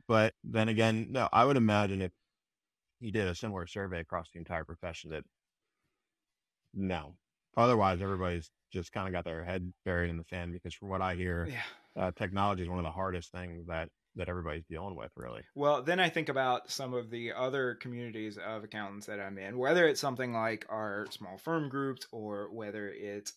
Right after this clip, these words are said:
Speaker 2: a, uh, Facebook group of tax professionals or accountants, or it's, uh, even tax Twitter,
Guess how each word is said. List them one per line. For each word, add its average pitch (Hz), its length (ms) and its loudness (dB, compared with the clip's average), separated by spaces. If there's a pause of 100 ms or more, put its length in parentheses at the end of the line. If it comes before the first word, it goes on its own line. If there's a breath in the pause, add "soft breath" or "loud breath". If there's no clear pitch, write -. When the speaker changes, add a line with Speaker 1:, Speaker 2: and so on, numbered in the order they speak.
(120)
Speaker 2:
a, 95 340 -10 (280 loud breath)
uh, 87 260 -8 (300)
Facebook 151 360 0
group 120 380 -10
of 104 460 -6
tax 139 300 2
professionals 110 760 -8
or 98 100 -6
accountants, 104 720 -10
or 101 480 -8
it's, 104 380 -10 (280 loud breath)
uh, 104 220 -4
even 147 200 -2
tax 123 320 0
Twitter, 104 340 -8